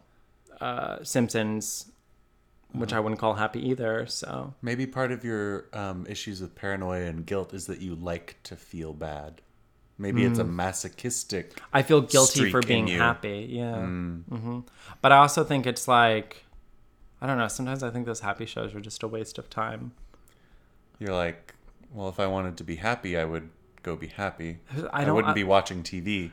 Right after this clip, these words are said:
Speaker 1: Yeah, I don't like Queer
Speaker 2: Or
Speaker 1: Eye for the Straight Guy either because it is just kind of too absurdly happy.
Speaker 2: Oh, what about Queer Eye More Than a Makeover?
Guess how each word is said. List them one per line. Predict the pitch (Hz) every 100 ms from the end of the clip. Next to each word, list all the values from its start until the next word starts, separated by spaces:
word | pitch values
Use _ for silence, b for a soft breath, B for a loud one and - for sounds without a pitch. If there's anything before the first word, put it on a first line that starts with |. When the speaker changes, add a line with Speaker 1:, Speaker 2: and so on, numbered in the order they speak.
| -
Speaker 1:
Yeah, | 139 143 127
I | 135
don't | 147 160
like | 151 147 143 - -
Queer | 90 87 131 131
Speaker 2:
Or |
Speaker 1:
Eye | 127 123 127
for | 123 -
the | 120
Straight | - 127 127
Guy | 127 123 123
either | - 143 135 120
because | 117 - 113 117
it | 113
is | 120 -
just | 123 113
kind | - 110
of | 107
too | - 117
absurdly | 110 120 110 110
happy. | 104 110 113 113
Speaker 2:
Oh, | 87 82
what | 95
about | 110 110
Queer | - 104
Eye | 90
More | 85 87
Than | 85
a | 82
Makeover? | 82 85 - -